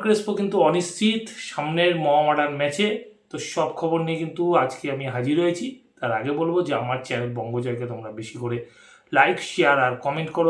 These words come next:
আর চ্যানেলে যারা নতুন এসছো তারা অবশ্যই সাবস্ক্রাইব করে বেল বাটনটা on করে দাও, যাতে ফুটবলের সব নোটিফিকেশন তোমরা রোজকার মতন পেতে থাকো। তো চলো আজকের খবর শুরু করা যাক। প্রথমে সাউল ক্রেসপোর খবর। সাউল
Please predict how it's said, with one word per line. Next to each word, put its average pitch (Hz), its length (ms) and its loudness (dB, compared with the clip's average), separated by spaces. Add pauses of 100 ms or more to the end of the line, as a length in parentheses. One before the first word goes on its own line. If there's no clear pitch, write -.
আর 147 140 -2
চ্যানেলে 117 340 -6
যারা 110 200 -6
নতুন 135 260 -8
এসছো 180 200 -6 (160)
তারা 117 140 0 (100)
অবশ্যই 117 460 -4
সাবস্ক্রাইব 143 380 -2 (100)
করে 170 120 0 (120)
বেল 131 200 0
বাটনটা 120 340 -4 (180)
on 175 80 2 (120)
করে 131 160 0
দাও, 107 100 -8 (560)
যাতে 135 200 0 (120)
ফুটবলের 143 420 0 (100)
সব 247 140 2 (100)
নোটিফিকেশন 202 580 0
তোমরা 110 200 0 (180)
রোজকার 139 360 -2
মতন 139 260 -6
পেতে 120 260 -6
থাকো। - 200 -18 (540)
তো 160 40 -8 (120)
চলো 202 220 4 (400)
আজকের 196 260 -2 (100)
খবর 175 200 0 (140)
শুরু 175 240 2
করা 131 220 6
যাক। - 140 -10 (600)
প্রথমে 247 320 4 (120)
সাউল 196 260 10
ক্রেসপোর 226 340 0 (100)
খবর। 202 240 2 (180)
সাউল 160 220 4